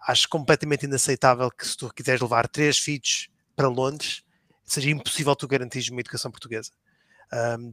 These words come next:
tu vês países como a França e como a Alemanha, e, e até mesmo até com a Espanha,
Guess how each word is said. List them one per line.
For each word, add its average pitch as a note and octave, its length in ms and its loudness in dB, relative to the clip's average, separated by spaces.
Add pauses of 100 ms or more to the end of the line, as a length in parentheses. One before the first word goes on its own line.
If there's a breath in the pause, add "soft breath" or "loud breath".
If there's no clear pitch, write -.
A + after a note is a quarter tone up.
tu D3 100 -2
vês D3+ 300 6
países D3+ 360 2
como C#3+ 200 2
a C3+ 60 6
França D3+ 360 0
e C#3+ 40 -2
como C#3+ 180 2
a - 20 8
Alemanha, C3+ 580 2 (460 loud breath)
e, C#3 260 0
e A3+ 40 12
até A#3 160 12
mesmo G3+ 240 6
até G#3+ 160 4
com G#3+ 80 -2
a - 20 2
Espanha, C3 500 2